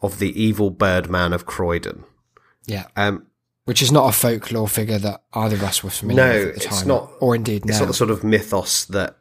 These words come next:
Speaker 1: has necessarily
Speaker 2: And made it
Speaker 1: made
Speaker 2: out
Speaker 1: it
Speaker 2: of
Speaker 1: to
Speaker 2: Croydon.
Speaker 1: screen. <laughs>
Speaker 2: No. Spielberg's optioned something, but it's not going anywhere just yet.
Speaker 1: So, the details are quite worrying. Essentially,
Speaker 2: Hmm.
Speaker 1: a-, as, as far as I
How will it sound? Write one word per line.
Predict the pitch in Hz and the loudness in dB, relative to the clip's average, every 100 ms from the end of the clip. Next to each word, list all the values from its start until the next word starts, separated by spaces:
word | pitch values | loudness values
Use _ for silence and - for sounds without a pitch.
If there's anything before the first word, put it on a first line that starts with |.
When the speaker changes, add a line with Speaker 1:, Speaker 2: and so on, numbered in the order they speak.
| _ | _
Speaker 1:
has | - - 98 | -6 -4 -2
necessarily | 107 101 107 - 107 104 101 | -2 -4 -4 0 0 2 0
Speaker 2:
And | 101 | 2
made | 104 | 2
it | 101 | 2
Speaker 1:
made | |
Speaker 2:
out | |
Speaker 1:
it | 95 - | -2 -4
Speaker 2:
of | |
Speaker 1:
to | - - 95 | -2 2 2
Speaker 2:
Croydon. | 101 110 101 71 110 | 2 2 2 -2 -4
Speaker 1:
screen. | - 139 - 175 - 147 - | -2 -2 -2 -2 -2 0 2
<laughs> | 143 | 2
Speaker 2:
No. | 135 - 160 135 - - - - - - - _ | 2 0 0 0 -2 -12 -14 -14 -16 -18 -20 _
Spielberg's | - - 165 151 131 120 110 | -8 0 6 6 6 4 0
optioned | 123 110 - 104 95 | -6 -6 -4 -4 -6
something, | 104 95 95 101 98 | -10 -12 -18 -18 -16
but | 101 101 | -16 -18
it's | 101 - | -18 -16
not | 131 113 | -16 -10
going | 107 | -6
anywhere | 98 98 98 | -6 -6 -6
just | 98 - | -6 -6
yet. | - - - | -8 -8 0
Speaker 1:
So, | - 139 147 147 _ _ _ _ - _ - | 4 6 4 0 _ _ _ _ -20 _ -10
the | 156 165 | 2 2
details | 156 214 208 131 120 117 - - _ _ _ _ _ _ - | 4 2 2 4 6 6 2 -6 _ _ _ _ _ _ 0
are | 123 123 | 2 2
quite | - - 220 214 | -2 -2 -2 -2
worrying. | 95 73 76 92 135 - _ _ - | -6 -8 -6 -8 -10 -16 _ _ -8
Essentially, | 147 220 208 180 110 98 120 - _ _ | -2 2 2 -2 -6 -4 -6 -8 _ _
Speaker 2:
Hmm. | - 170 | -8 -4
Speaker 1:
a-, | 147 151 | -2 -4
as, | 135 - _ _ _ - | -8 -14 _ _ _ -6
as | 143 | -2
far | - 175 | 4 4
as | 131 | 6
I | 131 | 4